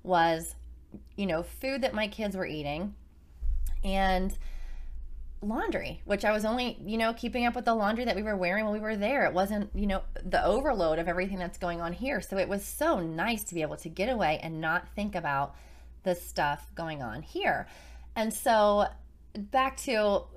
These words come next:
you know, why it's so helpful for us to have, y-, you know, alone time, I guess. I know that sounds kind of weird, but, um, time away from our kids and distractions is, it, you know, it really allows you to remember why,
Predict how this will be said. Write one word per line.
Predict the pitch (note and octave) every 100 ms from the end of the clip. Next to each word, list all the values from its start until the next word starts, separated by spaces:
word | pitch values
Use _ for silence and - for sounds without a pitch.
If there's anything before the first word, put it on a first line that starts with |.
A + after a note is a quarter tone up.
| -
you | G#3
know, | G3+
why | F#3 F#3+
it's | F#3 -
so | G3+
helpful | G3+ G3 - F3
for | - -
us | F#3 F#3
to | F#3+
have, | F3+ E3 D3+ - - - - -
y-, | F3 - -
you | G3+
know, | F#3
alone | F#3 E3 A3+ C4
time, | D3 D3
I | D3
guess. | A#2+ D#3+
I | G3
know | E3+
that | C#3+
sounds | - E3+
kind | - - F3
of |
weird, | F3 E3+ D#3 F3+
but, | E3 - - - - -
um, | A3 G#3
time | G#3 A#3 A3+
away | G#3+ G#3
from | G#3 G#3 G3 F#3+ F#3 - -
our | F3
kids | E3 - F#4 C#4+ G3 F3+
and | E3+
distractions | F3 - G#3 G#3+ C#4 - E3+ E3
is, | C#3 D3 E3+ -
it, | - F3 -
you | G#3
know, | G#3
it | F#3+
really | F#3 A#3 C#4 C4
allows | G#3 G3 G#3+ F#3
you | E3+
to | E3 - E3+ D#3+ D#3 - - -
remember | F3+ F3 F3 G3+ G#3 E3 C#3+ C3+ - - -
why, | E3 E3+ E3 E3 E3 D#3+ F3